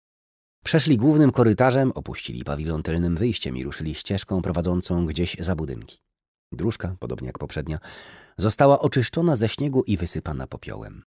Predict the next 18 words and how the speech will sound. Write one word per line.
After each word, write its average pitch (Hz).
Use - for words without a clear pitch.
Dziewczyna 147
niosła 127
lampę. 65
Trzymała 87
ją 85
nisko, 87
jakby 60
chciała 60
oświetlić -
każdy 67
wybój, 69
ale 62
powierzchnia 73
alejki 85
była 53
gładka, -
jak -
stół. -